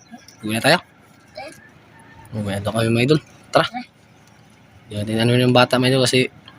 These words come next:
Speaker 1: ayaw nila na uwi daw
Speaker 2: Init
Speaker 1: kami.
Speaker 2: pa.
Speaker 1: Ay, init daw, mga idol. Di, ano ron?
Speaker 2: Wala naman ang umilit dyan.
Speaker 1: Mga idol, uwi na kami, mga idol.
Speaker 2: Tara.
Speaker 1: Ah, sapat na rin, mga idol. Nakahuli na rin kami ng grouper.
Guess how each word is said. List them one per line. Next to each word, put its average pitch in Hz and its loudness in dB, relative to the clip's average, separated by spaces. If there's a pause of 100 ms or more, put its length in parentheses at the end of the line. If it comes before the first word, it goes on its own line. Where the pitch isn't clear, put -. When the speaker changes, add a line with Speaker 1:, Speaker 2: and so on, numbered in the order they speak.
(460)
Speaker 1:
ayaw 110 2
nila 120 2
na 120 2
uwi 117 -4
daw - 0
Speaker 2:
Init - -10
Speaker 1:
kami. - 0
Speaker 2:
pa. 285 4 (440)
Speaker 1:
Ay, - -8
init 113 -2
daw, 123 2
mga 123 4
idol. 135 4 (1200)
Di, 143 6
ano 143 4
ron? 165 6 (400)
Speaker 2:
Wala 220 -10
naman 214 -14
ang 240 -16 (140)
umilit 262 -10 (120)
dyan. 311 0 (1200)
Speaker 1:
Mga 110 -2
idol, 123 2
uwi 117 4
na 117 4
kami, 123 2
mga 131 4
idol. 147 4 (1080)
Speaker 2:
Tara. 214 -4 (720)
Speaker 1:
Ah, 113 4
sapat - 0
na 147 6
rin, 156 6
mga 165 6
idol. 175 4
Nakahuli 139 4
na 147 2
rin 147 0
kami 151 4
ng 151 2
grouper. 143 4